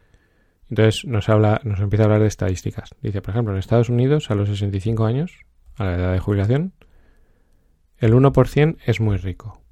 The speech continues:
Un cuatro por cien tiene una economía acomodada.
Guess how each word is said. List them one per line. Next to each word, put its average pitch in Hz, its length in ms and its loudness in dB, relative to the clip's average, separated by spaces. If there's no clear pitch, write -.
Un 123 100 0
cuatro 123 300 4
por 123 120 4
cien 143 240 2
tiene 120 200 2
una 113 180 2
economía 107 560 0
acomodada. 90 640 -4